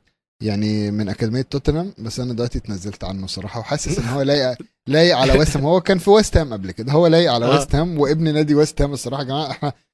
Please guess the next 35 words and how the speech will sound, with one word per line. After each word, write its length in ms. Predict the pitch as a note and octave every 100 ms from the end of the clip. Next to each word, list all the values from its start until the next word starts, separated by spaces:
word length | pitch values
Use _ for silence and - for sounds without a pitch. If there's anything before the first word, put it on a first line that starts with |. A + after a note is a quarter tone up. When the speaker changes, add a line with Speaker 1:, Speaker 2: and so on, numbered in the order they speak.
| -
Speaker 1:
كتوتنهام 560 | C3 E3 F3 E3+ G#3 -
ملناش 480 | B2+ C3 C3 C3 C3+
دعوه 160 | C#3+
بسكوت 340 | C#3 - C#3+ -
باركر 360 | E3 - A3+ E3+ -
<laughs> 100 | G3
في 280 | - - E3+
الظروف 520 | G3 D#3 F3+ F3+ G#3
ال-، 200 | F#3+ D#3+
في 360 | C#3+ - A#3 F3+
الظروف 320 | D#3+ D#3 E3+
Speaker 2:
هنتبرى 160 | E3 D#3+
Speaker 1:
اللي 180 | F3 G3
هو 80 |
Speaker 2:
منه. 100 | F3+
Speaker 1:
فيها. 360 | D#3+ F3+ G#3 A#3+ - - _
انا 180 | D#3+ F3
ما 100 | E3
اعرفش 300 | D#3 F3 E3
سكوت 300 | - D#3+ -
باركر، 120 | D#3
انا 320 | F#3+ G3+ E3+
سكوت 280 | E3+ G#3+ G3+
باركر 260 | G#3 G#3 F3
عمره 240 | F3+ F3
ما 80 | D#3+
لعب 180 | F3 E3+
عندي 200 | F3+ F3
ولا 140 | E3+
كان 180 | E3 C#3+
كابتني 380 | C#3+ - E3 E3
ولا 140 | D#3+
كان 160 | D3 A#2
اي 160 | A#2+
حاجه. 260 | G#2+ E2+